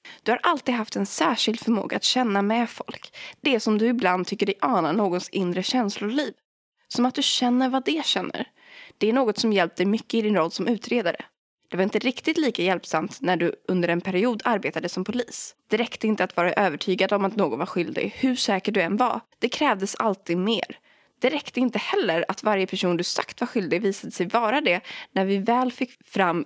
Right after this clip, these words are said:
tillräckligt med bevis. Magkänsla var inte tillräckligt. Så du bestämde dig för att starta eget. Och sedan dess verkar allt ha klaffat. Du löser de flesta fall du tar dig an och din magkänsla leder dig så gott som alltid rätt. Trots, eller kanske på grund av, din förmåga att känna andra människor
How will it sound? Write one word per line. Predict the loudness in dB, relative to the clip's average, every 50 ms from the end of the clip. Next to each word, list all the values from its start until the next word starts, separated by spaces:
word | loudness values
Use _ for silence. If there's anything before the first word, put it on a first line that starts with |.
| -6 _
tillräckligt | -8 -4 -2 -2 -2 -2 -4 -4 -4 -4 -4
med | -2 -2
bevis. | -2 -2 -2 -2 -4 -8 -10 -6 _
Magkänsla | 0 2 2 2 0 0 0 0 0 0 0 -2 -2 0
var | 0 0
inte | -2 -4 -8 -8
tillräckligt. | -6 -6 -4 -4 -4 -6 -8 -10 -14 -16 -18 -20 -20 -20 _ _
Så | -2 0 2 2
du | 2 2
bestämde | 0 -2 0 0 0 0 2 2 0
dig | 0 0
för | 0 0 -2
att | 0
starta | 0 0 0 0 0
eget. | 0 0 -2 -2 -4 -10 -16 -18 -18 -20 -20 _ _ _
Och | -4 0
sedan | 0 2 2 2 2
dess | 0 0 -2 -2 -2 -2
verkar | -2 0 0 -2 -2 -2
allt | -2 -2 -2 -2 -4
ha | -8 -8
klaffat. | -6 -6 -6 -6 -8 -14 -16 -16 -18 -20 -20 _ _ -4
Du | 0 2
löser | 2 0 0 0 -2
de | -2
flesta | -2 -2 -2 -4 -2 -4 -6 -4
fall | -2 -2 0
du | 0 0
tar | -2 -2 0
dig | 0 2 2
an | 0 0 -2 -4 -4
och | -2 0
din | 0 2 2 2
magkänsla | 2 2 0 0 0 2 2 0 0 0 0 2
leder | 2 4 2 2 2 2 2
dig | 0 -2 -2
så | -2 -4 -6
gott | -6 -8 -8 -8 -6
som | -4 -4 -4 -4 -4
alltid | -4 -2 -2 -4 -8 _ -4 -2 -2 -2 -4
rätt. | -8 -10 -10 -12 -14 _ -20 -20 -20 -20 _ _ _ _ _ _ _ _ _ _ _ -4
Trots, | -2 -2 -2 -4 -4 -4 -4 -2 -2
eller | -2 -2 -2
kanske | 0 0 -2 -2 0 -2
på | 0
grund | 0 0 0 0 0 0 2
av, | 2 0 0 0
din | 0 -2 0 0
förmåga | 0 2 2 2 2 2 0 -2 -4
att | -4 -4 -2
känna | 0 2 2 2 2 2 2
andra | 2 2 2 0 0 0
människor | 0 0 0 0 0 -2 -2 -2 -4 -6 -6